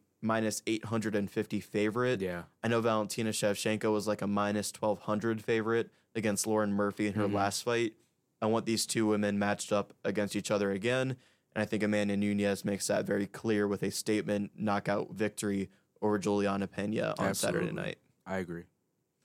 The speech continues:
Speaker 1: All right. Well, that does it for the co-main event. For the main event, we have a lightweight title fight. I am super excited for this one. We have the champion, Charles do Bronx Oliveira,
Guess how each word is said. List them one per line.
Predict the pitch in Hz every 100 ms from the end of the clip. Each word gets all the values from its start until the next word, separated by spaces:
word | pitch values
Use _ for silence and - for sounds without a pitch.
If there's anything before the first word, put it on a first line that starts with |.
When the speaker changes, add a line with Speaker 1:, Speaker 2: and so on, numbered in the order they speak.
| _ _ _ _
Speaker 1:
All | 104 101
right. | 101 101
Well, | 107 123 120 - _
that | 117 113
does | 120 113
it | -
for | 123
the | 110
co-main | - 127 135 135 123
event. | 113 117 117 113 110 - _ _ _
For | 117
the | 110
main | 107 123 131
event, | 123 117 117 113 - -
we | - 117
have | 107 110 110 107 -
a | 117 107
lightweight | 101 113 120 113 113 110 - _ _
title | - 123 123 110
fight. | 117 113 110
I | 110
am | 104
super | - - 120 117
excited | 113 - 113 107 101
for | 110
this | 107 -
one. | 113 110 110 107 _ _
We | 117
have | 107
the | 98
champion, | 104 - 123 113 120 113 107 104 _ _
Charles | - 113 117 113 107
do | - 104
Bronx | 107 110 110 107 - -
Oliveira, | 107 104 98 110 110 110 104